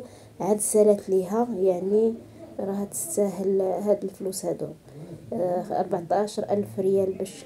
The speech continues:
كتنقش للعروسه. المهم كملوا لا فيديو حتى الاخر، وراني غادي نبارطاجي هاد الايام، هاد، آه،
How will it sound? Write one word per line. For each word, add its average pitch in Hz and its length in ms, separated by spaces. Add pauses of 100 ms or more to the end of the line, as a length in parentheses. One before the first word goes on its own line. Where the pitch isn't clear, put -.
كتنقش 196 1200
للعروسه. 185 680 (1900)
المهم 240 320
كملوا 233 520
لا 220 200
فيديو 202 360
حتى - 220
الاخر، 247 540
وراني 220 840 (140)
غادي 208 200
نبارطاجي 214 760
هاد 214 100
الايام، 208 340
هاد، 214 500
آه، 190 580